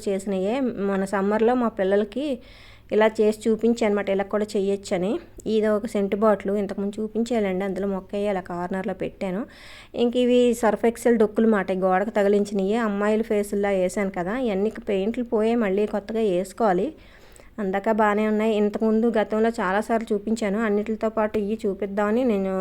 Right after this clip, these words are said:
మళ్ళీ అన్నీ, మొత్తం అన్నీ చూపిస్తూ ఉన్నాను అనమాట. ఇంకా మీరు స్కిప్ చేయకుండా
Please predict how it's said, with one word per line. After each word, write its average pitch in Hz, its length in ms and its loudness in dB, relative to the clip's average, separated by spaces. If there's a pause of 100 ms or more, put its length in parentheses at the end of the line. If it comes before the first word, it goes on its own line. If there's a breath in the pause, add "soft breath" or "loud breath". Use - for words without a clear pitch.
(280)
మళ్ళీ 190 340 0
అన్నీ, 202 420 4
మొత్తం 190 340 -2
అన్నీ 208 240 2 (100)
చూపిస్తూ 208 440 -2
ఉన్నాను 190 300 0
అనమాట. 175 400 -4 (680 loud breath)
ఇంకా 247 260 4 (160)
మీరు 247 180 6 (120)
స్కిప్ 247 280 -4
చేయకుండా 262 320 4